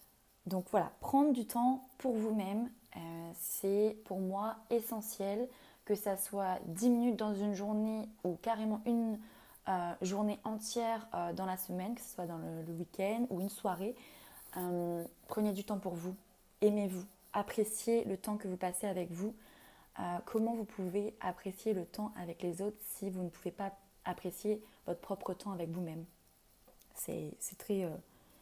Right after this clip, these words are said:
c'est très important. En tous les cas, pour moi, ça l'est fortement. Ensuite, je vous dirais aussi, euh, vivez pour vous. Euh, faut se détacher du regard des autres. Euh,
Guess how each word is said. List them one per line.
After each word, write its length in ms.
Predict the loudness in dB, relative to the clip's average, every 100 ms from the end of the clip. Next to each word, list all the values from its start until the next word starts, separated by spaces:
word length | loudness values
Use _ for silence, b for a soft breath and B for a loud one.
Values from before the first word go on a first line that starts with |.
| B -14
c'est 100 | -2
très 180 | 2
important. 380 | 2 0 -4 -4
En 60 | -4
tous 120 | -6
les 60 | -4
cas, 160 | -4
pour 200 | -4 -4
moi, 180 | -2 -2
ça 140 | -2 -4
l'est 200 | -4 -8 -18 -20 -6
fortement. 380 | -6 -4 -6 -6 -16 -20 -20 -20 -20 -20 -20 -20 -20 _ -20 -20 B B B B B
Ensuite, 540 | 0 4 4 2 -2 -10 B B B B 0
je 60 |
vous 120 | 2
dirais 360 | 4 4 4 4
aussi, 440 | 4 2 2 0 0 0
euh, 260 | 0 2 0 -4 -10 -20 -20 _ _ _ 0
vivez 300 | 2 4 2
pour 160 | 2 0
vous. 340 | 2 2 0 -6 B B B B -6 2
Euh, 380 | 4 4 4 2 -2 -6 -10 -10
faut 200 | 2 4
se 40 |
détacher 420 | 6 4 4 2 0
du 140 | 0
regard 280 | 0 0 0
des 220 | 0 0
autres. 240 | -4 -4 -18 B B B B B -6
Euh, 380 | -2 -2 -2